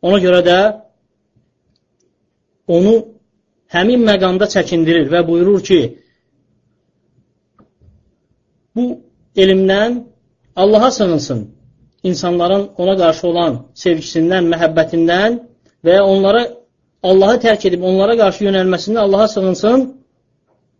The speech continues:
və batini elmi ilə və ya batili elmə səy göstərərək Allahdan yüksək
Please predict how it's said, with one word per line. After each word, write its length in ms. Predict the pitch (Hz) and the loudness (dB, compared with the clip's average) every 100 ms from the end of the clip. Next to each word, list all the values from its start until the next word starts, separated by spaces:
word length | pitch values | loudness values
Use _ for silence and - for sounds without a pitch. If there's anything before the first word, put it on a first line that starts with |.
| _ _ _ _ _ _ _ _ _ - | _ _ _ _ _ _ _ _ _ -4
və 100 | 165 | 0
batini 520 | 170 170 156 175 196 | 2 2 2 -2 0
elmi 400 | 175 156 170 175 165 | 0 0 0 0 0
ilə 180 | 156 127 - | 0 -2 -8
və 220 | 147 160 | -4 -2
ya 40 | 160 | 0
batili 480 | 175 170 170 226 | 0 0 0 2
elmə 300 | 208 175 175 156 143 _ _ | 2 0 -2 -6 -10 _ _
səy 340 | - 202 190 | -2 0 2
göstərərək 760 | 165 - 160 180 180 190 214 - _ _ | -2 -2 -4 -2 0 0 -2 -6 _ _
Allahdan 680 | 151 151 160 135 190 196 127 - - | -2 2 0 0 0 0 -2 -10 -14
yüksək 500 | 147 - 175 156 | -12 -4 -2 -2